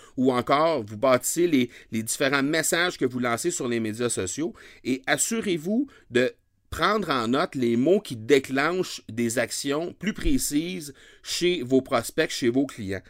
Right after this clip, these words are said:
Et s-, si vous arrivez à faire, euh, une liste de façon exhaustive de, de ces mots-là, vous allez être en mesure également de bien utiliser ces mots-là pour déclencher votre réflexe de, de, de, dé-, déclencher le réflexe d'achat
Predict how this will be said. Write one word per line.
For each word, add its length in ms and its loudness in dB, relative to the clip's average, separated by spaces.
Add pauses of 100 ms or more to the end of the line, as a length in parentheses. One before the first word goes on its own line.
(260)
Et 280 -2
s-, 180 -8
si 220 -2
vous 140 -4
arrivez 500 2
à 140 2
faire, 380 2
euh, 160 -4 (540)
une 200 -2
liste 460 2 (520)
de 120 0
façon 400 -4
exhaustive 880 0
de, 240 2
de 160 -2
ces 340 -2
mots-là, 640 4 (240)
vous 80 -6
allez 140 0
être 100 -8
en 100 -2
mesure 400 0
également 540 -2 (120)
de 420 -2
bien 540 -2
utiliser 760 -2
ces 220 -2
mots-là 420 0
pour 400 6 (340)
déclencher 720 2
votre 220 -2
réflexe 560 0
de, 460 0
de, 540 -2
de, 200 -12
dé-, 300 -4
déclencher 500 -2
le 80 -2
réflexe 460 -4
d'achat 440 -2